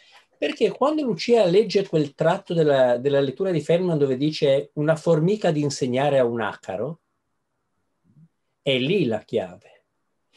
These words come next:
È il fatto di riuscire a scalare continuamente nelle dimensioni della materia.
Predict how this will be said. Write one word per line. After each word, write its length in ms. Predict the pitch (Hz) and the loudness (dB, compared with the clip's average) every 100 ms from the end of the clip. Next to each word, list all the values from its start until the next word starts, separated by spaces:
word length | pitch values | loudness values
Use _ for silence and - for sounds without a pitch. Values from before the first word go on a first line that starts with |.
| - - _ | -20 -20 _
È 100 | - | 0
il 140 | 175 196 | 0 0
fatto 420 | - 226 - 165 | -2 -2 0 -2
di 160 | 151 | 2
riuscire 500 | 175 180 - 220 180 | 0 0 -2 0 2
a 80 | 160 | 2
scalare 840 | 143 - - 185 190 175 147 135 | 0 -6 -2 0 2 2 0 -2
continuamente 880 | - 175 175 170 160 165 170 220 220 | -2 -2 -2 0 2 2 0 -2 -2
nelle 180 | 208 160 | 0 0
dimensioni 500 | 151 143 135 - 151 | -2 -2 -2 -2 -2
della 180 | 139 131 | 0 0
materia. 600 | 123 - 110 101 110 110 | -2 -4 -8 -8 -12 -12